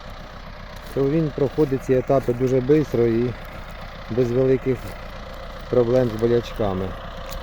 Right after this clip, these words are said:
Хлопці ось сівалку настраюють.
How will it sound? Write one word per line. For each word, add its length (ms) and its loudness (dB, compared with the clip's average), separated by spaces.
Хлопці 320 0
ось 460 -2
сівалку 420 4
настраюють. 600 0